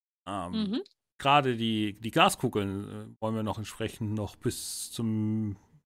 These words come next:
Speaker 1: vom Ende des Monats verkauft haben.
Speaker 2: Oh, Glaskugeln?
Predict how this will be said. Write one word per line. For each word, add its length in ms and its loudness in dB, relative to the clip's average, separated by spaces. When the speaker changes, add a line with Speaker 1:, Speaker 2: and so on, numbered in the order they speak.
Speaker 1:
vom 140 -2
Ende 340 2
des 200 -4
Monats 440 0
verkauft 400 2
haben. 320 -2
Speaker 2:
Oh, 60 -2
Glaskugeln? 960 6